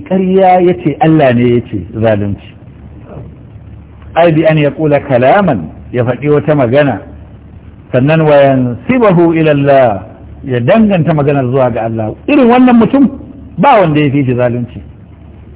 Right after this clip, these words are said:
In ko haka ne, ta kaka ne zan ƙirƙiri ƙarya, eh, magan-, eh, ƙarya in ce Allah ne ya ce. Allah bai ce ba sannan in gaya muku Allah ne ya ce ku yi kaza ko kada ku yi kaza. Hmm? Alhali kuma mai irin wannan aiki shine duk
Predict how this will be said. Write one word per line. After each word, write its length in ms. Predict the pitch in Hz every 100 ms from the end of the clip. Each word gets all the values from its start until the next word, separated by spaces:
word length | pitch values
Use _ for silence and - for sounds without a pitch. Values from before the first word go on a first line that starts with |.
| - - - - -
In 120 | 269
ko 140 | 247
haka 240 | 220 220 202
ne, 280 | 202 175 139
ta 80 | -
kaka 320 | 269 156 165
ne 160 | 170 175
zan 160 | 175 180
ƙirƙiri 340 | 131 127 139
ƙarya, 280 | 143 147 151 147
eh, 180 | 131 135
magan-, 380 | 123 123 147 131
eh, 280 | - 123 - -
ƙarya 340 | 147 143 139 - - -
in 80 |
ce 100 | 135
Allah 240 | 147 143 127
ne 120 | 117
ya 60 | 113
ce. 180 | 107 - - - - - - -
Allah 280 | 147 160 151
bai 180 | 131 123 -
ce 80 | 151
ba 80 | 127
sannan 260 | 127 139
in 40 | 135
gaya 140 | 139
muku 180 | 127 127
Allah 240 | 131 135 127
ne 80 | 127
ya 60 | 123
ce 100 | 120
ku 120 | 131
yi 60 | 127
kaza 300 | 123 120 120
ko 140 | 127
kada 200 | 120 131
ku 140 | 120 123
yi 60 |
kaza. 280 | 110 113 113 - - - - - - -
Hmm? 240 | 131 156 240 - -
Alhali 540 | 113 107 151 160 170
kuma 400 | 160 190 190 190 - -
mai 220 | 127 131 160
irin 180 | 208 190
wannan 280 | 160 156 180
aiki 320 | 202 202 175
shine 240 | 143 190 165
duk 160 | 196